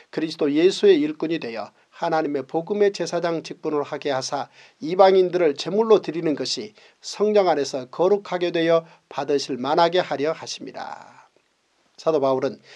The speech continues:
자신이 이방인들을 위한 예수의 일꾼임을 구약의 제사장 나라를 비유로 설명해 줍니다. 즉 사도 바울은 자신의 사명이 구약 성경의 제사장 나라에 비유한다면 자신은 제사장이고 제사의 제물은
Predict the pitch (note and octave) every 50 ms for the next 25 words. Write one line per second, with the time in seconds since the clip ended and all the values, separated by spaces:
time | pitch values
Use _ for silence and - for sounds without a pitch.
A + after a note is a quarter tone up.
0 | - _ _ - - E3 D#3+ - F#3+ F3+ F3 C#3+ C3+ D#3 E3+ F#3+ G3+ G3 G3 G3
1 | G3 F#3+ F#3 F#3 F#3+ F3+ F3 F3+ F3+ F3+ F3+ E3 - - - C3 C#3+ E3 F#3+ F3+
2 | - - G3 G3 F3 - D#3+ F3+ A3 A3+ A3+ - G#3+ G3 D#3+ C3 C3 D3 E3+ D#3
3 | E3 - _ _ _ - - D3 C#3+ C3+ C3 A#2+ A#2+ A2+ - - D3 C#3+ - F3
4 | F3+ F3+ G3 G3+ G#3 F#3+ D#3+ C3+ C3+ C3+ C3 C3+ D#3 F3 F3 - _ _ - -
5 | B2 A2+ G#2+ A#2 C#3+ D3+ - - C3 A#2+ A#2+ B2+ C#3+ D3 - A#2+ - A2+ F#2+ -
6 | G#2+ - - _ _ - - - - - - - E3+ D#3+ D#3 E3+ F3 F3 E3+ F#3
7 | F#3+ F#3 - - - - - - _ - E3+ F3+ - - A3 E3 B2+ - - F#3
8 | G3+ G#3+ G#3+ F#3+ C3+ A2+ G#2 G2+ - _ _ _ - D#3 E3 E3 D#3+ - F3 D#3
9 | D3+ D3+ D3 C#3+ B2+ - - E3+ E3 G3+ G#3+ G#3+ A3+ A3+ A3+ - C#3 B2+ C#3 C#3+
10 | D3 D3+ E3 F3 - - - - C3+ D3 F3+ F#3+ D3+ F3 F3+ F#3 F3 F3 F3 F3+
11 | F#3 F#3+ - _ _ _ - - C#3+ - - D#3+ C3+ A2+ G#2+ - - D#3+ D3 F3+
12 | F3+ F3+ F3+ F#3 F#3+ F#3+ F#3 G#3 A3 A3+ - - - - - - - _ - -
13 | G3 G3+ G3 G3 F#3 C3+ A#2+ - - D3+ D3+ E3 E3+ F#3 G3 G3+ G#3 -